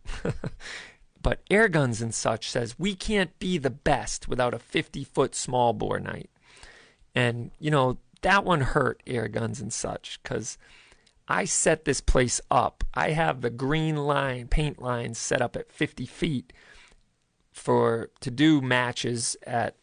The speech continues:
uh, we were gonna do twenty-two gallery pistol matches here. And the fuds out there wouldn't accept Cape Gunworks into the Cape and Islands Pistol League. So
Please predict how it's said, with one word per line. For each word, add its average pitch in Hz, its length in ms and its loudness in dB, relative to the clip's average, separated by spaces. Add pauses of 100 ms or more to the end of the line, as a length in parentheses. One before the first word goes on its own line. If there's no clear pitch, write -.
uh, 113 260 -4
we 135 120 -4
were 127 80 -4
gonna 120 160 -2
do 117 260 -4 (400)
twenty-two 123 400 4
gallery 117 480 2
pistol 131 400 2
matches 117 460 -4
here. 120 260 2 (680)
And 123 420 0 (680)
the 131 160 0
fuds 139 680 4
out 120 260 2
there 123 360 4
wouldn't 135 520 -2 (320)
accept - 420 -2
Cape - 320 0
Gunworks 135 540 2
into 123 400 0
the 117 80 -4
Cape - 260 -2
and 117 100 0
Islands 117 280 -2
Pistol 123 340 2
League. 113 300 -4
So 113 260 0